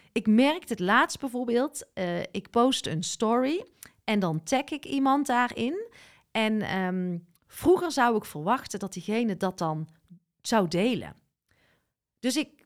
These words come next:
ben ook veel minder gaan verwachten. Ik doe de dingen vanuit een zuivere intentie, zonder verwachting.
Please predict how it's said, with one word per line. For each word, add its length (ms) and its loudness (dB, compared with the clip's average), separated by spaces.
ben 240 4
ook 140 2
veel 200 0
minder 360 4
gaan 300 2
verwachten. 580 0
Ik 160 -12
doe 120 4
de 120 0
dingen 420 0
vanuit 380 -2
een 120 -4
zuivere 480 2
intentie, 720 -2
zonder 480 0
verwachting. 680 -4